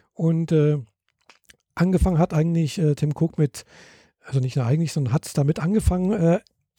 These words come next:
Apple Arcade vorzustellen. Äh, das hat er ja schon mal vorgestellt, also d-, dieses, äh, Spieleplattform, wo man für, was waren's, glaub ich, für neun Do-, neun Dollar neunundneunzig oder so etwas oder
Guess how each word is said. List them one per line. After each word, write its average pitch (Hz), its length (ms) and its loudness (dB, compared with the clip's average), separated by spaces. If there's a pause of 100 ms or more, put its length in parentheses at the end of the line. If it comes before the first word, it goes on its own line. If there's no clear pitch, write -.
Apple 151 280 0
Arcade 135 320 0
vorzustellen. 113 760 -4 (680)
Äh, 147 180 -2
das 139 160 0
hat 160 120 -2
er 160 80 4
ja 131 100 2
schon 165 140 0
mal 202 100 4
vorgestellt, 185 640 0
also 147 240 0
d-, 135 240 -16
dieses, 147 440 0
äh, 135 200 -2
Spieleplattform, 180 960 0 (320)
wo 151 100 0
man 160 200 4
für, 143 480 2 (440)
was 139 220 -6
waren's, 170 280 -2
glaub 151 180 -2
ich, 147 80 -2
für 147 160 0
neun 165 320 0
Do-, 247 160 -2 (180)
neun 170 320 0
Dollar 160 320 4
neunundneunzig 151 800 0
oder 170 160 0
so 170 160 0
etwas 170 220 0
oder 139 240 -2